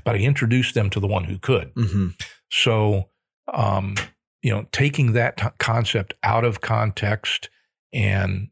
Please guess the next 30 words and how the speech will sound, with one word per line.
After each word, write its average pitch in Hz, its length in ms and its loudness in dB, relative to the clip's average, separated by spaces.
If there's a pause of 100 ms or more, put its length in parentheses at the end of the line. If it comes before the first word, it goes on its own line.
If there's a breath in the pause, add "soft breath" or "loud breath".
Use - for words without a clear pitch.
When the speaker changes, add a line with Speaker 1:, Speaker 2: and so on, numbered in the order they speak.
Speaker 1:
and 95 220 -2 (120)
pushing 104 520 2
the 101 160 2
envelope 110 480 2
on 95 200 -2
that 90 300 -4 (520)
made 117 460 2
them 104 460 0 (920)
get 123 220 0
to 120 80 0
the 104 80 0
point 107 240 -2
where 104 100 2
they 104 120 2
believed 104 400 2
that 95 120 -2
they 98 160 0
could 101 220 -2
absolve 95 420 -4
sins. 110 400 0
So 101 160 0
Martin 120 380 4
didn't, 117 320 2
uh, 107 60 2
disagree 110 600 0
with 101 140 2
that 98 180 0
initially. 98 600 0
He 101 140 -4
thought, 104 280 -2